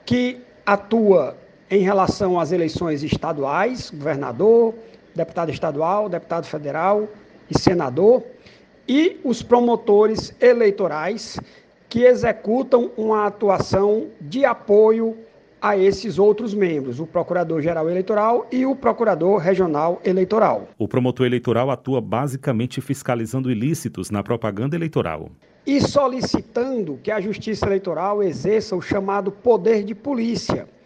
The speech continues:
Speaker 1: ou seja, faça cessar imediatamente as propagandas ilegais. Então, essa é a primeira atuação do promotor eleitoral. Em apoio ao Procurador-Geral Eleitoral e ao Procurador Regional Eleitoral,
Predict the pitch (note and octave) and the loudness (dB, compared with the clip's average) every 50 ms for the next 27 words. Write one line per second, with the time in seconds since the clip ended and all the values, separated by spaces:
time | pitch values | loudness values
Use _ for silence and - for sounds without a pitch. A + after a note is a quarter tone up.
0 | - - _ _ _ _ _ - A3+ B3 B3+ A3+ - - - - A#3 G#3+ G#3 F3 | -20 -20 _ _ _ _ _ 2 4 4 4 4 0 -4 -2 -2 0 0 0 -2
1 | B2+ - B2+ A#2 - _ _ _ _ _ _ _ - - - G#3 G#3 A#3+ B3 - | -2 -4 -6 -8 -12 _ _ _ _ _ _ _ -20 -8 -4 -2 -2 -2 -2 -4
2 | - - C4 A#3 E3+ - G#3+ G#3 F3 - - - G3 F#3+ G3 - - - _ _ | -4 -4 -4 -4 -4 -4 -4 -4 -4 -4 -4 -4 -4 -4 -4 -6 -10 -16 _ _
3 | C4 B3+ C4+ D4 B3+ A#3 G#3 D#3 F3 D#3+ - - G3 F#3+ F#3+ F#3+ G#3 A#3 A#3+ A#3 | -12 -10 -8 -8 -6 -8 -8 -6 -8 -8 -8 -8 -8 -6 -4 -4 -4 -6 -6 -8
4 | - C4+ C4 C4 - - _ _ _ _ _ _ - G3+ F#3+ - - - A#3 A3+ | -8 -8 -8 -8 -12 -16 _ _ _ _ _ _ 0 0 0 0 0 -2 -2 0
5 | A3+ G#3+ G3+ E3 D#3+ F#3+ G#3+ A3 A3+ A3 A#3 A3+ G3+ F3+ F#3+ A#3+ B3 B3 B3+ A#3 | 0 -2 -4 -2 -2 -2 -2 -2 -2 -2 -2 -2 -4 -6 -8 -6 -4 -4 -2 0
6 | G#3 F#3 E3+ D#3+ D#3+ C#3+ C#3 B2 - - - - - - - _ _ _ _ _ | 0 0 0 0 -2 -4 -8 -10 -14 -14 -12 -10 -10 -10 -12 _ _ _ _ _
7 | _ _ - F#3 - - F#3 G#3+ A3 A#3+ B3 - - - - _ _ _ _ - | _ _ -20 -8 -2 2 4 4 4 4 2 -2 -8 -12 -20 _ _ _ _ 0
8 | F#3+ G#3+ G#3 - - A#3+ A3 A3 A3 A3+ A3+ G3+ G3+ G3+ G#3+ A3+ A3+ A3+ A3+ A3 | 2 2 2 2 0 0 -2 -2 -6 -8 -8 -6 -4 -4 -4 -4 -4 -4 -6 -6
9 | G3+ - - G#3 G3+ G3 G3+ G3+ - G#3+ G3+ G3+ G3+ G3 G3+ - F3+ F3+ G3 F#3+ | -4 -4 -4 -4 -4 -4 -6 -6 -4 -4 -2 -2 -2 -4 -4 -4 -4 -2 -2 -4
10 | F#3+ - - - G3 G3 G3 G3 G3+ G#3 A3+ A3+ G3 E3 C#3 B2 A#2+ A2+ - - | -6 -10 -10 -8 -6 -4 -2 -2 -2 -2 -2 0 0 0 0 -2 -4 -8 -12 -18
11 | _ _ _ - - - - - _ _ - C#4 D4+ D#4 E4 D4+ - - - A3 | _ _ _ -20 -20 -20 -20 -20 _ _ -4 -2 0 2 2 0 0 0 2 4
12 | A3 A3 A3+ A3+ A3+ A#3 A3+ A3+ - G3+ G3+ G3+ G#3 G#3+ G3+ G#3 G#3+ G3+ F#3+ F3+ | 6 6 6 4 4 0 -4 -4 -4 -4 -4 -2 -4 -6 -6 -4 -4 -4 -4 -2
13 | F3+ G3+ G3 F3 F#3+ F#3+ F#3+ F#3 F3+ F#3 F3+ F3 F3 E3 - D#3 C#3+ C#3+ D#3+ E3 | -2 -4 -2 -2 -4 -4 -2 -2 -2 -4 -4 -6 -6 -8 -10 -10 -10 -8 -8 -6
14 | F3 F3 F3+ F3+ - - F#3+ G#3+ G#3+ A3+ A3 A3 G#3+ - - G3 F#3 F3+ E3+ F3+ | -6 -6 -8 -8 -10 -8 -6 -4 -4 -4 -2 -4 -4 -4 -2 -2 -2 0 0 0
15 | E3+ E3+ F3+ F3 D#3 E3+ D#3 D#3 D#3+ E3 E3 D#3+ - - A3 B3+ A#3+ A3+ G3+ G3 | 0 0 0 -2 -2 -2 -2 -2 0 0 -2 -2 0 2 2 2 4 2 0 -2
16 | F3 D3+ C#3 D#3 F3+ G3+ G3 F3+ C#3 A#2 - | -2 -6 -4 -4 -2 0 0 0 -2 -4 -12